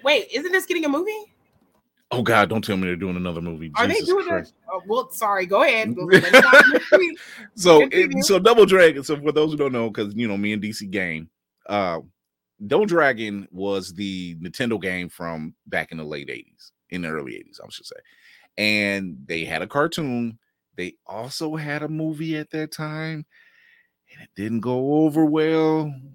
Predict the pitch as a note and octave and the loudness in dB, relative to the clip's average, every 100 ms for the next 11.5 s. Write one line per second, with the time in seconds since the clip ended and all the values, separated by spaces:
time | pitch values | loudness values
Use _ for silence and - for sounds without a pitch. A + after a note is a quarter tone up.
0 | _ _ G2 A2 G#2+ G#2 F#2 A#2 A#2+ B2+ | _ _ -8 -4 -6 -6 -6 -2 0 -2
1 | B2+ B2+ B2 A#2+ A#2 A2 A#2 A#2 A2 A#2 | -2 -4 -4 -6 -4 -2 0 -2 -2 -2
2 | A#2 A2+ A#2 A#2 A2+ G2+ A2 A2+ A2+ G2+ | -4 -4 -4 -4 -6 -4 0 0 0 -2
3 | F#2 G#2 G#2 - - F2 A2+ A#2 A2+ A2+ | -2 -4 -6 -12 -20 -14 -12 -12 -6 -2
4 | A2+ A2 - _ _ A#2+ G#2+ G2 B2+ - | 0 -2 -6 _ _ -4 -4 -2 -4 -2
5 | C3 B2 A2 G#2 - E2+ E2+ - - _ | -6 -6 -4 -6 -8 -10 -10 -12 -14 _
6 | _ _ _ _ _ F#2 G2+ F2+ E2 D#2 | _ _ _ _ _ 0 0 0 -8 -6
7 | A2 G#2 G#2+ E2+ D#2+ F#2+ C3 G#2+ G2 F2 | -4 -4 -6 -8 -8 -4 -4 -4 -6 -8
8 | E2 E2 D#2+ E2 D#2 D#2 D2+ D#2 D2 C#2+ | -10 -12 -8 -8 -8 -10 -10 -10 -10 -12
9 | B1 _ _ _ _ _ _ _ _ F2 | -16 _ _ _ _ _ _ _ _ -6
10 | F#2 G2+ F#2+ D#2+ - G2 F2+ E2+ E2+ D#2 | 0 2 2 -2 -4 -4 -2 -6 -8 -10
11 | D2+ D#2 D#2 D2+ | -10 -8 -8 -10